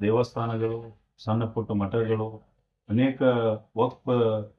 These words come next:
ಆ, ಆಸ್ತಿಯಾಗಿ ಪರಿವರ್ತನೆ ಆಗಿದೆ. ಆ ದಿಶೆಯಲ್ಲೂ ಸಹಿತ ಈಗಾಗಲೇ ಹೋರಾಟಗಳು ಪ್ರಾರಂಭ ಆಗಿದ್ದಾವೆ. ಮತ್ತು ಮುಂದಿನ ದಿನಗಳಲ್ಲಿ ಈ ಸಂಘಟನೆ ಅನೇಕ ಕಾರ್ಯಕರ್ತರನ್ನು ಬೆಳೆಸುವ ಮೂಲಕ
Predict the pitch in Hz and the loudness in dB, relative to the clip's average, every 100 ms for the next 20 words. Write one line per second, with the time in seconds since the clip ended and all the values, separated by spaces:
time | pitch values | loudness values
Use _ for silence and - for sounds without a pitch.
0 | _ 107 104 101 107 110 123 110 104 101 | _ -4 -2 2 0 0 2 2 2 0
1 | 101 101 101 - 90 87 90 104 113 110 | 0 0 -2 -4 -6 -8 -8 -4 -4 -2
2 | 117 - 120 131 135 113 117 113 107 107 | -6 -4 -4 -4 -4 -6 -6 -6 -2 -2
3 | 104 104 98 - _ _ _ 107 110 113 | -4 -6 -8 -14 _ _ _ 0 2 0
4 | 110 107 101 101 98 98 92 87 87 90 | 0 -2 -2 -2 -4 -2 -4 -6 -8 -10
5 | 113 - _ _ _ 131 123 135 123 120 | -12 -14 _ _ _ -10 -8 -2 0 2
6 | 131 147 135 127 127 123 123 120 120 107 | 4 2 2 2 2 2 0 0 -2 -4
7 | - _ _ _ _ 120 107 113 113 123 | -6 _ _ _ _ -10 -8 -4 0 0
8 | 127 123 127 139 - 104 117 139 139 127 | 0 0 0 -2 -6 -2 0 0 -2 -4
9 | 117 110 - 107 117 - 107 113 110 107 | -2 -6 -2 0 0 -4 -6 -6 -4 -4
10 | 90 107 110 147 131 104 92 | 0 0 2 4 4 2 0